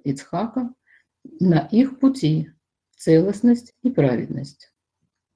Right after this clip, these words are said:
Мы знаем, что Ицхак — это тот долгожданный сын, которого Всевышний обещал Аврааму от Сары,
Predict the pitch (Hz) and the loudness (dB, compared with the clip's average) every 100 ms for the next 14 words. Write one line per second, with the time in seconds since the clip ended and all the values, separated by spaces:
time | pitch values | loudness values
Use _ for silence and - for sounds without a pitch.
0 | _ _ _ _ _ _ _ _ - 240 | _ _ _ _ _ _ _ _ 4 6
1 | 285 180 156 156 160 - _ - - 143 | 6 6 6 4 0 -6 _ -14 -2 -2
2 | 135 - 233 294 - _ _ _ _ - | -2 -2 -2 -2 -10 _ _ _ _ -4
3 | 202 208 262 - 139 139 160 180 185 214 | -2 0 -2 0 0 0 0 0 0 2
4 | 220 202 - 277 277 277 - _ - _ | 2 0 2 4 4 -2 -12 _ -20 _
5 | - 202 262 285 202 170 - 165 139 135 | -2 0 2 4 4 0 -2 0 2 0
6 | - 156 - _ _ - 160 156 - 262 | -4 -10 -12 _ _ -6 -4 -2 0 0
7 | 277 175 160 170 214 220 226 - 220 143 | 2 0 -2 0 0 0 -2 -4 -4 -4
8 | 143 | -6